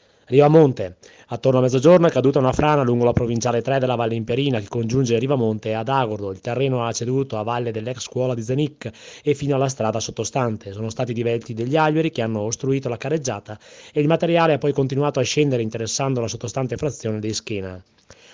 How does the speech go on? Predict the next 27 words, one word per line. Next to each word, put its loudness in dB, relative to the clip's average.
Dalle -4
prime 0
analisi 4
pare 0
che 0
il 0
problema 0
sia -4
stato -8
causato 0
dai 0
tombini -2
ostruiti -4
che -8
hanno -4
costretto -4
l'acqua -2
ad 0
attraversare 0
la -2
strada -4
e -8
a -10
scendere 0
direttamente 0
sul -10
versante. -8